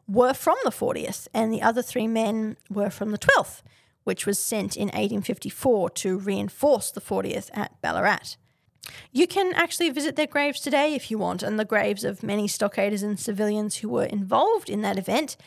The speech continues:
at the old Ballarat Cemetery in Victoria. Enter through the main gates,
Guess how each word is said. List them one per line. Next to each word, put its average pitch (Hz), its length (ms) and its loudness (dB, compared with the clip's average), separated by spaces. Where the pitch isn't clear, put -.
at 277 180 0
the 262 100 -2
old 220 240 4
Ballarat 208 340 2
Cemetery 202 540 -2
in 208 240 -4
Victoria. - 640 -2
Enter 269 240 2
through 285 160 0
the 262 80 2
main 254 220 2
gates, 285 500 0